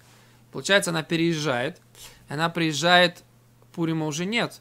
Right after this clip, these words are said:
уже всё прочитала. Она была свободна от чтения Пурима, от чтения свитка Эстер. У неё нет Пурима, она приезжает домой, у неё нет Пурима. Да, а, а что ей будет делать пятнадцатого, так сказать, пятнадцатого она уже в Брахфельде, как бы там, где мы живём,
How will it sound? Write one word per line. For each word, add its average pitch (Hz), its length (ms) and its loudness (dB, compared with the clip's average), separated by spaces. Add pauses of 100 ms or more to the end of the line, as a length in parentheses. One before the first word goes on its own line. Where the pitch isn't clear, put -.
(160)
уже 139 240 -12
всё 151 180 -10
прочитала. 156 320 -6
Она 143 160 -2
была 151 160 0
свободна 180 520 0
от 147 100 -4
чтения 139 420 -4
Пурима, 135 380 -6 (100)
от 147 80 -14
чтения 147 280 -8
свитка 147 280 -10
Эстер. 147 300 -6
У 190 60 -16
неё 151 180 -10
нет 220 180 -8
Пурима, 151 280 -4
она 151 140 -10
приезжает 180 360 -6
домой, 175 400 -2 (480)
у - 40 -10
неё 170 100 -4
нет 165 180 -4
Пурима. - 320 4 (640)
Да, 156 380 -2 (320)
а, - 380 -12
а 160 40 -10
что 190 220 -2
ей 170 160 2
будет 151 200 -2
делать 139 200 -2
пятнадцатого, 147 640 -4
так - 100 -16
сказать, - 220 -14
пятнадцатого 151 360 -6
она 151 120 -2
уже 160 160 -4
в 156 60 -10
Брахфельде, 185 540 -2
как 139 180 -10
бы 135 80 -12
там, 147 160 -12
где 147 100 -10
мы 170 120 -6
живём, 247 380 -2